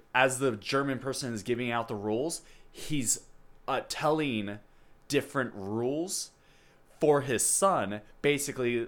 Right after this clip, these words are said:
like, he, he came up with this elaborate lie, like, it's all part of a game. You get points. Uh, you lose points by asking for food,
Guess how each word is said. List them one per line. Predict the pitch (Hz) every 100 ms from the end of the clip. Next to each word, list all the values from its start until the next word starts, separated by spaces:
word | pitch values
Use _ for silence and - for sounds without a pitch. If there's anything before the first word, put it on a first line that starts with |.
| -
like, | 120 101
he, | - 131 123 95
he | 113 120
came | 160 165
up | 135
with | 131
this | 117 113
elaborate | 107 113 120 120
lie, | 110 113 104
like, | 101 95 - - - - _ _
it's | 131 120 - -
all | 127 143
part | 160 151
of | 147
a | 170
game. | 160 127 147 - - - - - - - - - -
You | 120 123
get | 131 151
points. | - 151 156 - - - - - -
Uh, | 113 107 107
you | 120 117
lose | 113 190 185
points | - 123 127 -
by | - 113
asking | 110 123 123 - 113
for | -
food, | 92 - 139 87 127